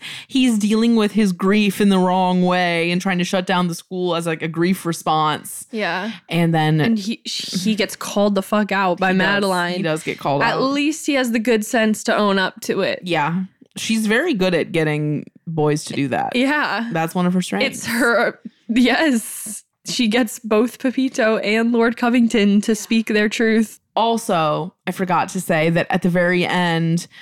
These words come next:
Speaker 1: when the school is saved by the ambassador and she has a hammer and sickle pin on, and she's, like, this beautiful E-, Uzbek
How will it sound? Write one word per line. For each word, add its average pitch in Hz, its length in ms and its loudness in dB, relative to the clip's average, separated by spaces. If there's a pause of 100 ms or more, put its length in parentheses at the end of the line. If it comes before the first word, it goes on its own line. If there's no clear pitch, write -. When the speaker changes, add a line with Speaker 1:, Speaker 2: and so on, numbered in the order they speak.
(160)
Speaker 1:
when 185 420 2
the 170 140 2
school 175 400 2
is 170 160 0
saved 170 440 0
by 170 160 0
the 165 180 0
ambassador 165 680 0
and 143 160 2
she 180 120 2
has 160 160 2
a 165 40 4
hammer 156 300 2
and 160 140 0
sickle 165 320 -2
pin 180 260 0
on, 180 460 0
and - 160 -6
she's, 170 200 -2
like, 165 140 0
this 175 140 -6
beautiful 170 960 0
E-, 185 200 -6 (140)
Uzbek 175 840 -2